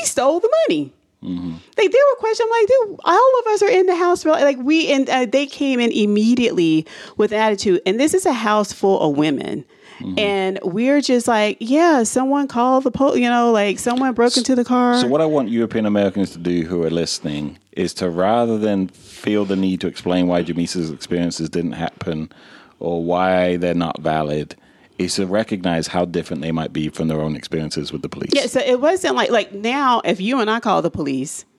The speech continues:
Speaker 1: we have called, like, someone's called the police about someone was, like, soliciting in our neighborhood,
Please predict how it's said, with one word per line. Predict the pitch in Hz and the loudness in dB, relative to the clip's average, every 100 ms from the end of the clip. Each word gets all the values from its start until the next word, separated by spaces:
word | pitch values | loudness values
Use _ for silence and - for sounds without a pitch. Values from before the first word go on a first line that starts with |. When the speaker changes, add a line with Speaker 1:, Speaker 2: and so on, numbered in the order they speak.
| _ _ _ | _ _ _
Speaker 1:
we | 202 240 | 0 2
have | 247 294 | 2 0
called, | 170 147 | 0 0
like, | 170 151 | 0 0
someone's | 220 208 190 | 0 0 0
called | 185 175 | 0 0
the | |
police | 180 170 214 | 0 0 0
about | 160 - | -2 0
someone | 180 175 | 0 0
was, | 160 | 0
like, | 160 - | -2 -2
soliciting | 151 165 - 185 160 | -2 0 0 0 2
in | 147 | 2
our | 143 | 2
neighborhood, | 151 170 139 139 139 139 | 2 2 0 0 0 -2